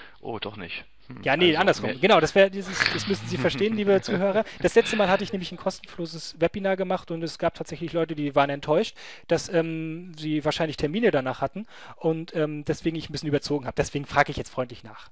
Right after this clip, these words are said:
Speaker 2: Und alle sagen Ja, das freut mich. Dann lassen Sie uns doch das letzte, die letzte Abhängigkeit wegmachen. Und zwar,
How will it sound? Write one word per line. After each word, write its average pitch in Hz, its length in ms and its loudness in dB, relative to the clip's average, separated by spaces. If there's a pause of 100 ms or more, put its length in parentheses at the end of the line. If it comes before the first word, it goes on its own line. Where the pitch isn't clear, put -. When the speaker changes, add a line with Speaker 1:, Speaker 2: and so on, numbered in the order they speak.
(800)
Speaker 2:
Und - 220 -10
alle 233 220 8
sagen 180 260 8
Ja, 156 300 4 (720)
das - 120 2
freut - 360 2
mich. 269 160 -8
Dann 185 140 2
lassen 208 340 -2
Sie 196 60 -2
uns 202 120 -6
doch - 120 -6
das - 180 -16
letzte, 165 560 2
die 151 80 -6
letzte 190 380 -2
Abhängigkeit 139 680 -6
wegmachen. 131 500 -4 (480)
Und 170 140 -6
zwar, 156 420 4